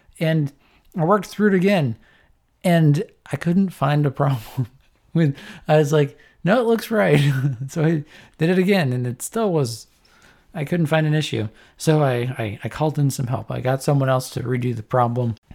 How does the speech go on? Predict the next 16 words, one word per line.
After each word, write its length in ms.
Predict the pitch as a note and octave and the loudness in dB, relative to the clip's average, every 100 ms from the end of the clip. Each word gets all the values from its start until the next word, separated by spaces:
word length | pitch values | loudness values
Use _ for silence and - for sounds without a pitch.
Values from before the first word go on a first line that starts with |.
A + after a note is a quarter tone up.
| - | 0
And 400 | D3 D3 D3 C3+ - - _ _ | 2 4 4 2 -4 -20 _ _
ultimately 420 | F#3+ F#3 G3 F#3+ E3+ | 2 4 4 4 4
they 140 | E3 | 2
<laughs> 20 | |
came 380 | - - F3+ E3+ | 2 2 4 4
to 80 | D#3 | 2
the 120 | C#3 | -2
same 300 | - C3+ C3 | -2 -2 -2
formula 380 | B2+ B2 A#2+ A2+ | -4 -4 -4 -4
that 100 | A#2 | -4
I 100 | B2+ | -2
had. 340 | B2+ A2 G#2+ - - - _ _ - | -2 -4 -6 -10 -20 -20 _ _ -2
And 400 | D#3 D3+ D3+ - | 0 2 0 -2
at 120 | D3 | 0
this 140 | A3+ | 0
point, 380 | F#3+ F3 E3 D3 | 0 2 2 0